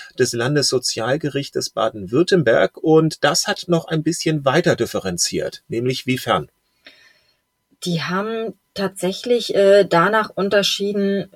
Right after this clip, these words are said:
Speaker 2: ähm, ob man, ähm, ja, tatsächlich gerade an seinem Schreibtisch sitzt oder was auch immer man zu tun hat, äh, oder ob man im weitesten Sinne irgendwie in einer Pause ist, äh, oder sich eine Pause nimmt.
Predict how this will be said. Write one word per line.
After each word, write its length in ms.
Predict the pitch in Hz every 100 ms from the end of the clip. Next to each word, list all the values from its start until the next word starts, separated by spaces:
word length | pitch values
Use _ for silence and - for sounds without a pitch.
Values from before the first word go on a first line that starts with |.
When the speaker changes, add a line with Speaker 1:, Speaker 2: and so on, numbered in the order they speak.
| -
Speaker 2:
ähm, 640 | 175 185 185 - 101 107 - 113 - _ _ _ -
ob 200 | 202 202
man, 240 | 202 202
ähm, 540 | 208 - 185 185 190 -
ja, 380 | 113 190 180 - - 180
tatsächlich 420 | 196 190 196 202
gerade 260 | 190 190 175
an 120 | 180
seinem 180 | 165 165
Schreibtisch 380 | - 233 269 -
sitzt 220 | 247 -
oder 160 | -
was 140 | - 190
auch 80 | 190
immer 180 | 202
man 200 | 185 170
zu 100 | 170
tun 320 | 170 214 269 254
hat, 160 | 254 - - -
äh, 240 | - 190 - -
oder 300 | 233 220 -
ob 160 | 196 220
man 300 | 214 214 208 - -
im 240 | 196 180
weitesten 520 | 165 214 254 - 214
Sinne 360 | 180 185 233 247
irgendwie 420 | - 226 240 208 196
in 120 | 202
einer 140 | 196
Pause 600 | - - 214 277 175 160 -
ist, 360 | 165 269 - - - - -
äh, 220 | 196 196
oder 240 | - 196
sich 180 | 190 190
eine 80 | 202
Pause 400 | - 180 190 196
nimmt. 540 | 180 180 214 359 -